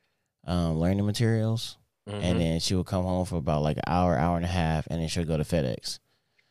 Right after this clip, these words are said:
Speaker 1: So
Speaker 2: Oh,
Speaker 1: she,
Speaker 2: damn.
Speaker 1: she did this, uh, she would work from Fed, at FedEx from, like, I wanna say from, like,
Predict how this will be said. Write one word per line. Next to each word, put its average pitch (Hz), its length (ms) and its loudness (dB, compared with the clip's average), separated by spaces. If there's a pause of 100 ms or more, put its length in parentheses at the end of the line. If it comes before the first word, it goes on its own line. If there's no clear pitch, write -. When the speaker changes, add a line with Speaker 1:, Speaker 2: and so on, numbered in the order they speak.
(300)
Speaker 1:
So 92 140 2
Speaker 2:
Oh, 78 60 2
Speaker 1:
she, 92 220 2
Speaker 2:
damn. 78 180 -6
Speaker 1:
she 101 320 0
did 101 260 4
this, 98 540 0
uh, 76 260 -2
she 113 160 -2
would 107 80 0
work 98 160 0
from - 160 -8
Fed, 92 280 0 (120)
at 85 160 0
FedEx 85 460 -2
from, 78 200 -8
like, 67 360 -4 (240)
I 87 80 -8
wanna 85 240 -4
say 73 200 -4
from, 64 200 -10
like, 58 240 -6